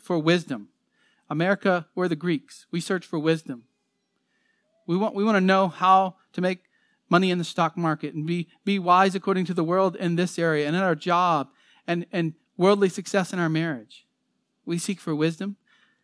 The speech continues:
But Paul says, "We preach Christ crucified. To Jews a stumbling block, to Gentiles foolishness, but to those who are called, both Jews and Greeks,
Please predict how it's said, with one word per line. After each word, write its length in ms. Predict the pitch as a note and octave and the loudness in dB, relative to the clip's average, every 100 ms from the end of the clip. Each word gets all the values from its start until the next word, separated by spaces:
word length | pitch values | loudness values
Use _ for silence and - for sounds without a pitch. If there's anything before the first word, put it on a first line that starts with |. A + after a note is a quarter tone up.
| _ - | _ -2
But 120 | E3+ | 2
Paul 160 | F#3+ G3+ | 4 6
says, 240 | G#3+ D#3+ | 6 4
"We 120 | G#3+ | 0
preach 300 | - A3+ F#3+ | 0 -2 -2
Christ 540 | - A#3 A3 G#3+ - - | -4 2 4 2 -2 -12
crucified. 920 | - A3 G#3+ A3+ F3+ G#3 F3 D3+ B2 _ _ _ - | -2 0 0 -2 2 4 4 2 -4 _ _ _ 0
To 120 | G#3+ | 2
Jews 320 | F3 A#3+ A#3 | 4 4 4
a 60 | A3 | 2
stumbling 460 | - A#3+ A#3+ A#3 | 6 8 8 6
block, 220 | G#3 G3 | 6 6
to 80 | - | 2
Gentiles 500 | F3 A3+ B3+ A#3+ A3 | -2 0 4 6 4
foolishness, 680 | - A#3+ B3 A3 G3 D#3+ - | 2 0 4 2 2 -2 -2
but 240 | - F#3+ - | 2 2 2
to 80 | |
those 340 | F#3 F#3 A3+ A#3+ | -2 2 2 2
who 100 | G#3 | 0
are 100 | D#3+ | -2
called, 420 | - F#3+ A3 A#3+ | -2 -2 0 0
both 180 | F3+ D3 | -2 -2
Jews 320 | - G#3 G#3+ | -6 -6 -4
and 120 | E3 | -4
Greeks, 360 | E3 A3 A#3 | -2 -2 -2